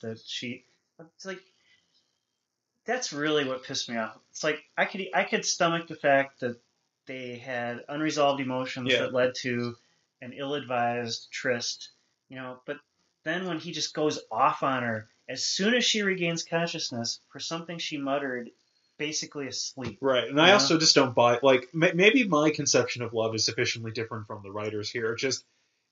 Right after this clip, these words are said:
Speaker 2: it's not some state of, it's not like realizing I left the gas on. Like, it's not like, just, at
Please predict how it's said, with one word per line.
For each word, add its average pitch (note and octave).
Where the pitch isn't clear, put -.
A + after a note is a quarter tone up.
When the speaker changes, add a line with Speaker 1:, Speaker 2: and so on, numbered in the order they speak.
Speaker 2:
it's D3+
not G3+
some C#3
state D3+
of, B2
it's D3
not G#3+
like C4
realizing C3
I B2+
left C3
the -
gas A#2+
on. -
Like, B2
it's C3+
not E3+
like, D3
just, D3
at G#2+